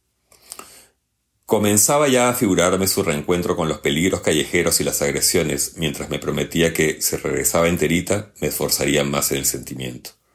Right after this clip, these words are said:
Entonces Elviro, el portero,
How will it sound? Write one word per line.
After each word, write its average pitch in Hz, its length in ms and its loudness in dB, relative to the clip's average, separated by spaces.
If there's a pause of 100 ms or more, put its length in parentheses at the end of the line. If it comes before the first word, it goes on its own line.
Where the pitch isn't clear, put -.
(920)
Entonces 151 460 2
Elviro, 104 560 2
el 82 140 -2
portero, 73 640 -2